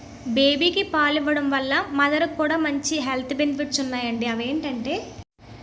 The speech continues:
ఫ్యూచర్లో బ్రెస్ట్ క్యాన్సర్ అనేది రాకుండా నివారించుకోవచ్చండి. బ్రెస్ట్ ఫీడింగ్ ఇవ్వడం వల్ల బేబీ అనేది చాలా అంటే చాలా హెల్తీగా గ్రో అవుతుందండి. అట్లీస్ట్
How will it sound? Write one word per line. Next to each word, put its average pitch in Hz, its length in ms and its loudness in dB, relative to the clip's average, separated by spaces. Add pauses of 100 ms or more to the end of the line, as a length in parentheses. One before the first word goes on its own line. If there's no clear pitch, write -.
(440)
ఫ్యూచర్లో 320 580 4 (140)
బ్రెస్ట్ 302 320 0
క్యాన్సర్ 330 360 2
అనేది 294 260 0
రాకుండా 294 340 2 (100)
నివారించుకోవచ్చండి. 262 1080 -2 (1300)
బ్రెస్ట్ 311 340 0
ఫీడింగ్ 311 320 4
ఇవ్వడం 285 220 2 (100)
వల్ల 247 160 -2 (260)
బేబీ 277 400 2
అనేది 262 300 -2 (180)
చాలా 262 400 0
అంటే 277 160 -2 (160)
చాలా 254 280 0 (120)
హెల్తీగా 269 440 0 (100)
గ్రో 254 140 0 (100)
అవుతుందండి. 247 560 -2 (200)
అట్లీస్ట్ - 420 -4